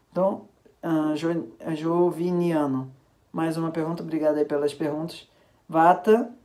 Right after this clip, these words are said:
ah, gergelim ou amêndoa doce, prensado a frio, pita,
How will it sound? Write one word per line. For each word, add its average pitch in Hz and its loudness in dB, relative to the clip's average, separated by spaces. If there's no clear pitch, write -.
ah, 151 0
gergelim 175 0
ou 214 8
amêndoa 196 4
doce, 165 -2
prensado 160 -2
a 175 -4
frio, 156 -6
pita, 202 0